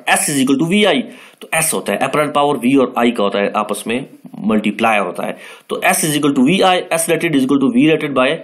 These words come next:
V rated into I rated, so S rated आ जाएगा, V square by S rated। तो Z बेस की आपके पास एक फार्मूला टू फ़ोर्टी एट का, Z बेस का एक फार्मूला टू फ़ोर्टी सेवन का, Z का per unit का दू-, फार्मूला एक और टू फ़ोर्टी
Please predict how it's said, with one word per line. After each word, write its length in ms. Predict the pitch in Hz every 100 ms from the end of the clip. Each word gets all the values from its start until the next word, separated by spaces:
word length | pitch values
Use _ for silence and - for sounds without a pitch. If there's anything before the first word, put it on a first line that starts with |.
| - - - 127
V 160 | 160 170
rated 180 | 160
into 240 | 151 127 123
I 60 | 170 185
rated, 300 | 185 180 -
so 220 | 135 113
S 100 | 123
rated 220 | 107 101
आ 80 | 95
जाएगा, 240 | 98 95
V 260 | 95 151 175 -
square 280 | 165 156 131
by 180 | 139 170 - - - _ -
S 160 | 156 120
rated। 220 | 104 98
तो 100 | 123
Z 220 | 147 190 170
बेस 240 | 185 185
की 120 | 175
आपके 200 | 165 165
पास 240 | 160 156 -
एक 140 | 160
फार्मूला 380 | 160 160 151 151
टू 140 | 151 160
फ़ोर्टी 320 | 143 120 135
एट 100 | 185
का, 300 | - 190 202 - - - -
Z 180 | 147 165
बेस 220 | 156 165
का 320 | 165 151 - -
एक 140 | 151 156
फार्मूला 520 | 156 139 139 139 131 - - - -
टू 80 | 147
फ़ोर्टी 220 | 165 175
सेवन 300 | 180 185 196
का, 320 | 196 185 - - - - 117 147
Z 200 | 175 175 170
का 360 | 160 151 - -
per 140 | 220
unit 320 | 190 175 170
का 160 | 160 160
दू-, 600 | 110 117 - _ - 131
फार्मूला 460 | 135 139 135 147 143
एक 140 | 131
और 440 | 139 147 - - -
टू 120 | 139
फ़ोर्टी 460 | 135 127 180 220